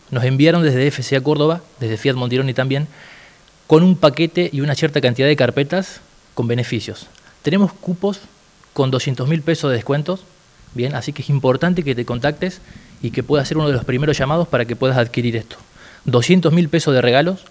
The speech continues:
para las primeras diez personas que se contacten y además beneficios exclusivos como pueden ser regalos en polarizados, tanque de nafta, eh, accesorios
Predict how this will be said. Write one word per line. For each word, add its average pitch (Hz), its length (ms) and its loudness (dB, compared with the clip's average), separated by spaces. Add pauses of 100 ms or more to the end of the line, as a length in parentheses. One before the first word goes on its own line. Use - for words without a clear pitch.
(240)
para 120 160 2
las 117 100 -2
primeras 123 460 -2
diez 165 180 2
personas 139 400 -2
que 131 80 -4
se 117 140 -6
contacten 135 500 0 (400)
y 123 80 0
además 127 300 4
beneficios 135 420 0
exclusivos 135 440 0
como 113 180 0
pueden 120 260 0
ser 117 160 -2
regalos 123 280 2
en 117 100 -2
polarizados, 120 640 2
tanque 127 240 -4
de 113 100 -2
nafta, 127 380 -4 (460)
eh, 120 120 0
accesorios 131 720 0